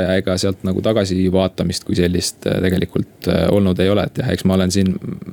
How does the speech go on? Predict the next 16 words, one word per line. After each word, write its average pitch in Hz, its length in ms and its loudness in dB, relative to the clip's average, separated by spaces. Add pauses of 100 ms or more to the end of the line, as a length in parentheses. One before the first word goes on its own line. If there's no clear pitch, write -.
(180)
mänginud 90 560 0
ühe - 560 -4
või - 100 2
teise 95 220 2
alaga 92 340 0
ka, 113 220 2
äh, - 1040 -6
aastate - 340 -2
jooksul, - 480 0
et, - 320 -6 (160)
et - 220 -6
teinud 95 260 2
mingeid 92 220 2
hüppealasid 92 500 -2
sekka, 85 460 -2
aga, 82 240 0